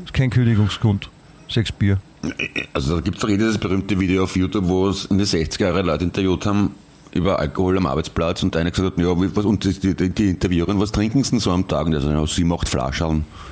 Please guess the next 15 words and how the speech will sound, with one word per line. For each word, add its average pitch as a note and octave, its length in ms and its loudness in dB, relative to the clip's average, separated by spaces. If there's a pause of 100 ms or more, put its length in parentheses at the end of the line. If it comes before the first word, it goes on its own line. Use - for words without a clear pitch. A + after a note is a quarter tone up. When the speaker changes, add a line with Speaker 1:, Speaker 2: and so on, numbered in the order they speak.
Speaker 2:
Sieben, D3 240 0
acht C#3 100 -2
Flaschen A2 360 0
Bier E2 200 0
während A2 240 -4
der G#2 80 -2
Arbeit. D2 380 0 (160)
Ja, E2 140 2
aber F2 380 0
ich F2+ 120 2
arbeite E2+ 340 0
so D2+ 120 0
aus, D#2+ 200 -2
ich E2+ 180 2
schwitze. E2+ 460 0